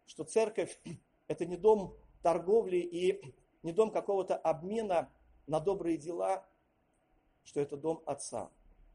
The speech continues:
где каждый может получить прощение, мир, праведность и радость во, во Святом Духе через Господа и Спасителя нашего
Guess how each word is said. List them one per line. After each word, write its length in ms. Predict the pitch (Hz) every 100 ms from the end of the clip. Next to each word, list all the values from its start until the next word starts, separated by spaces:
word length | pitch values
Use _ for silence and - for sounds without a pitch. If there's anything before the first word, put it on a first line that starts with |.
| _ _ -
где 180 | 120 131
каждый 340 | 180 185 156
может 280 | 147 139 -
получить 600 | 139 135 - - - - - - - - -
прощение, 680 | 117 - 175 175 156 135 - _ _ _ _ -
мир, 380 | 135 180 190 - - _ _ - -
праведность 760 | 165 185 202 185 156 147 - - _ _ -
и 60 | 147
радость 520 | 151 165 139 - - - -
во, 180 | 135 - -
во 140 | 139
Святом 440 | 131 139 - 175 147
Духе 380 | 143 - - - _ _ _
через 260 | - 131 127
Господа 400 | 165 180 147 147
и 40 |
Спасителя 580 | - 139 - 139 120 117
нашего 460 | 110 110 120 -